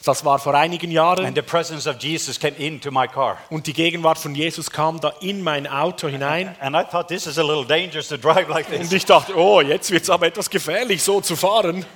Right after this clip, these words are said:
Speaker 2: I can be caught for D U I because I started like,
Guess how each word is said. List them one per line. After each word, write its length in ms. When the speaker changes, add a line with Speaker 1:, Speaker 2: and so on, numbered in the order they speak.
Speaker 2:
I 60
can 160
be 140
caught 280
for 140
D 240
U 180
I 140
because 340
I 60
started 320
like, 160